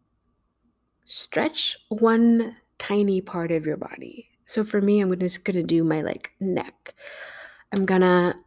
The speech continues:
move my neck, like, kind of up and then to the right, uh, as much as it feels comfortable. And then move it slowly to the back.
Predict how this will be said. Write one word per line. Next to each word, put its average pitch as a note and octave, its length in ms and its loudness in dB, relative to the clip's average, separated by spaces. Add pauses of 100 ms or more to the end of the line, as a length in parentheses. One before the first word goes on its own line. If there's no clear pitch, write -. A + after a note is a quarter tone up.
(340)
move A#3 280 6
my G3+ 140 0
neck, - 520 0 (120)
like, D4 140 0
kind C4 200 -2
of - 240 -4
up C4 360 2 (1500)
and A#3+ 180 0
then A#3+ 180 2
to B3 200 0
the A#3+ 120 2
right, A3+ 580 0 (280)
uh, C4+ 440 0 (540)
as B3 100 -4
much C#4 260 2
as C4 220 -6
it - 140 -10
feels A#3 540 -2 (1120)
comfortable. - 840 -2 (1700)
And A3+ 200 -2
then A#3 440 2
move A#3 200 -2
it A#3 160 0
slowly A3+ 600 -4
to A3 180 -14
the G#3 100 -8
back. G#3 640 -2